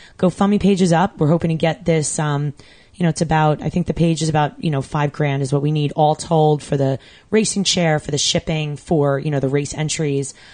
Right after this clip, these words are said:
Um, I don't think that's a lot at all, especially considering Wayne is not just raising awareness for his daughter and S M A, but I think he's raising awareness and a lot more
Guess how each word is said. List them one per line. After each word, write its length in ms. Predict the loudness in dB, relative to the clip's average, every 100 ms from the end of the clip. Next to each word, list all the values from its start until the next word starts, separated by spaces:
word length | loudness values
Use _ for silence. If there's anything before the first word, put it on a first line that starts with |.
| -18 -6
Um, 200 | -4 -2
I 160 | -2 0
don't 160 | 0
think 160 | -2 -4
that's 160 | -6 -6
a 40 |
lot 280 | -4 -2 -2
at 160 | 0 2
all, 260 | 2 0
especially 440 | -6 -8 -6 -4 -6
considering 720 | -6 -6 -4 -2 -2 -4 -8 _ _ -8
Wayne 220 | -4 -2
is 120 | -4 -6
not 180 | -8
just 400 | -6 -8 -10 -6
raising 260 | -4 -4 -4
awareness 420 | -4 -2 -4 -6
for 260 | -6 -4 -4
his 160 | -6
daughter 340 | -4 -2 -2 -4
and 140 | -8
S 180 | -8 -6
M 140 | -4
A, 160 | -2 -2
but 220 | 0 -2
I 380 | -4 -20 -20 -10
think 120 | -6
he's 160 | -4 0
raising 280 | 0 0 -2
awareness 560 | -4 -6 -8 -12 -16 -20 _
and 100 | -10
a 40 | -6
lot 320 | -6 -6 -6
more 480 | -4 -4 -4 -8